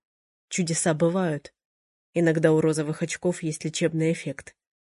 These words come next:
Пусть одного случая и двух лет ремиссии ничтожно мало, чтобы говорить о том, что безнадежных ситуаций нет. Пусть в разрезе доказательной медицины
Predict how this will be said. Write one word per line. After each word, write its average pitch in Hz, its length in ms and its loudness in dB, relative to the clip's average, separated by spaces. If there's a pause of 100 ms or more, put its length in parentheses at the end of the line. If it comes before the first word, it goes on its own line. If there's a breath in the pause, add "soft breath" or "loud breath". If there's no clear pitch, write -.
(260)
Пусть - 220 0
одного 160 280 4
случая 156 420 -4
и 151 40 -2
двух 151 220 -6
лет 156 200 0
ремиссии 156 420 -2
ничтожно 156 540 -4
мало, 160 320 -2
чтобы 165 280 0
говорить 160 400 2
о 156 60 2
том, 151 180 -2
что - 160 -8
безнадежных 156 640 -2
ситуаций 156 520 -2
нет. 170 300 -2 (720)
Пусть 196 220 -2
в 190 40 0
разрезе 180 360 2
доказательной 180 600 2
медицины 180 680 0